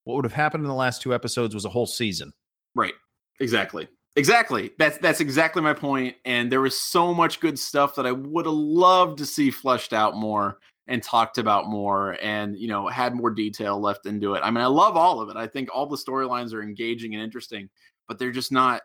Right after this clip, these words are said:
Speaker 2: I, I wanna see more of it. And I feel sad that you're condensing all of this into just one episode, really. I mean, if you think about all the
Speaker 1: Yeah.
Speaker 2: stuff that happens at Winterfell,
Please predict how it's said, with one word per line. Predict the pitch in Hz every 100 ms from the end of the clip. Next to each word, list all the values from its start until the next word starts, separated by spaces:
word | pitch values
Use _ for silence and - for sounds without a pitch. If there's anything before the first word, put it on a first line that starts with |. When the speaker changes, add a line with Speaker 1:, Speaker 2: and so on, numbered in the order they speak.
| _ 104
Speaker 2:
I, | -
I | 127
wanna | 127 147 143
see | 131
more | 123 123 123
of | 107 110
it. | 101 80
And | 104
I | 107
feel | 143 123
sad | - - 127 127 117
that | 107 107
you're | 104 -
condensing | 113 110 110 113 104
all | 95 107 107
of | 107
this | 104 -
into | 107 107 107 101 92 _ _ _ _ _ _ _ _
just | 117 -
one | 110 113
episode, | 110 - 104 95 95
really. | 101 95 95
I | 95
mean, | 110 120
if | 117
you | 127
think | 185 165
about | 127 120
all | 131 139
the | 143
Speaker 1:
Yeah. |
Speaker 2:
stuff | 147 -
that | 120
happens | 117 110 -
at |
Winterfell, | 107 127 151 - 147 135 131 127